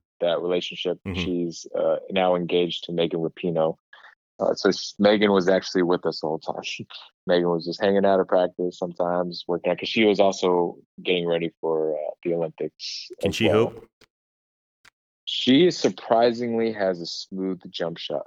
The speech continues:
Speaker 1: I shouldn't say surprisingly, 'cause she's a very athletic person.
Speaker 2: Yeah.
Speaker 1: People don't know that about Megan. She's a very athletic individual.
Speaker 2: Well, I've seen her play
Speaker 1: And, uh,
Speaker 2: soccer.
Speaker 1: <laughs> Yes, uh, she does everything. Like, she was playing everything. She was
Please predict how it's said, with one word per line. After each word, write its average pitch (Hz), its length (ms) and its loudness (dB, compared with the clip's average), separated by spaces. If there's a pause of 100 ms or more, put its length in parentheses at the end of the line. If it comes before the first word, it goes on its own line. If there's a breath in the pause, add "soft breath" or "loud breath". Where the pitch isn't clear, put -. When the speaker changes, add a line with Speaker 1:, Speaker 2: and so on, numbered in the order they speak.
Speaker 1:
I 110 100 4
shouldn't 107 260 -4
say 98 120 0
surprisingly, 82 560 -2
'cause - 160 -12
she's 92 440 -2
a 92 40 4
very 90 220 6
athletic 85 500 -2
person. 95 220 0
Speaker 2:
Yeah. 76 60 -4
Speaker 1:
People 117 260 4
don't 92 180 4
know 90 160 4
that 85 120 4
about 80 260 -2
Megan. 80 240 -2
She's 92 220 -6
a 85 40 -6
very 82 340 2
athletic 80 460 -2 (140)
individual. - 600 -10
Speaker 2:
Well, 113 80 2
I've 123 80 -2
seen 185 120 0
her 156 80 2
play 123 140 4
Speaker 1:
And, 82 40 -2
uh, - 40 -4
Speaker 2:
soccer. 90 420 2 (960)
Speaker 1:
<laughs> - 140 -8 (1160 loud breath)
Yes, 107 480 4
uh, 101 400 6
she 113 420 2
does 107 220 4
everything. 90 400 2
Like, 85 160 0
she 104 180 -4
was 95 140 -2
playing 92 380 -2
everything. 85 280 -4
She - 140 -8
was 82 160 -8